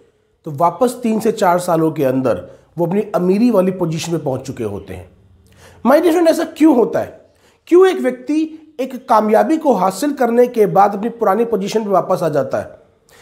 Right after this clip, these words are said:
क्या आप जानते हैं इसके पीछे कंप्लीट साइंस काम करता है? अगर वो साइंस के बारे में जानना चाहते हैं कि ऐसा क्यों होता है और आप कैसे इस पैटर्न को ब्रेक कर सकते हैं, तो इस वीडियो को लास्ट तक जरूर देखिएगा।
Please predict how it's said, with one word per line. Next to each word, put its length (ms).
क्या 120
आप 100
जानते 340
हैं 80
इसके 140
पीछे 360
कंप्लीट 500
साइंस 400
काम 200
करता 360
है? 280
अगर 220
वो 120
साइंस 300
के 80
बारे 200
में 140
जानना 300
चाहते 440
हैं 260
कि 60
ऐसा 200
क्यों 460
होता 220
है 240
और 80
आप 260
कैसे 280
इस 80
पैटर्न 460
को 140
ब्रेक 480
कर 120
सकते 420
हैं, 380
तो 60
इस 140
वीडियो 220
को 60
लास्ट 260
तक 80
जरूर 260
देखिएगा। 400